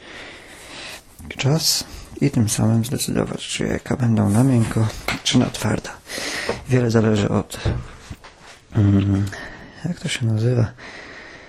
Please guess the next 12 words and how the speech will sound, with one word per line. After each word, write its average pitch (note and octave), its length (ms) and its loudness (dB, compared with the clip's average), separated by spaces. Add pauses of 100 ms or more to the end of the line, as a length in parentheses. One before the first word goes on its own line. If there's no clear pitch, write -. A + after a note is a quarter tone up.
(640)
E, A2+ 220 4
chciałbym A2 340 0
powiedzieć A2 360 2
od G#2 180 2
mocy G#2+ 400 2
ognia, G#2+ 380 0 (380)
od - 360 -2 (160)
kaloryczności A2 1300 2 (280)
te-, A#2+ 340 2 (880)
tego A2 320 2
źródła G#2+ 720 4 (300)
podgrzewania, A2+ 920 4